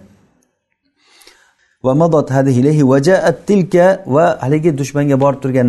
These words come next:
birinchi toifa keladi. "Va solla bihim ma baqiya", va ular bilan imom qolgan namozini o'qiydi. Agar ikki rakatlik namoz bo'lsa, qolgan bir rakatini o'qiydi imom, uch rakatlik namoz bo'lsa, qolganini o'qiydi, to'rt rakatlikda ham qolganini o'qiydi. "Va sallama wahdahu", imomni faqat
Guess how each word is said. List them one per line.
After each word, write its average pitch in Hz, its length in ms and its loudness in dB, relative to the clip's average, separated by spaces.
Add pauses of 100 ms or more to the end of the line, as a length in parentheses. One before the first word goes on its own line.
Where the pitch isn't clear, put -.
(120)
birinchi 127 400 -2
toifa 117 340 -2
keladi. 107 520 0
"Va 131 160 0
solla 143 400 0
bihim 131 360 2
ma 185 180 2
baqiya", 107 420 -4 (540)
va 131 100 0
ular 143 240 2
bilan 156 280 -2
imom 151 280 0
qolgan 139 300 -2
namozini 127 380 -2
o'qiydi. 92 340 -4 (300)
Agar 104 220 -6
ikki 113 240 -8
rakatlik 113 380 -4
namoz 110 280 -2
bo'lsa, 104 200 -10
qolgan 104 300 -6
bir 101 80 -6
rakatini 98 400 -6
o'qiydi - 380 -8
imom, 147 240 0 (540)
uch - 160 -16
rakatlik 110 440 -4
namoz 104 280 -2
bo'lsa, 104 200 -8
qolganini 101 420 -4
o'qiydi, 117 280 -4
to'rt 139 160 -4
rakatlikda 101 420 -6
ham 131 80 -6
qolganini 110 360 -2
o'qiydi. 131 460 -4 (520)
"Va 127 140 0
sallama 160 540 2
wahdahu", 123 540 0 (220)
imomni 139 360 -2
faqat 147 320 -6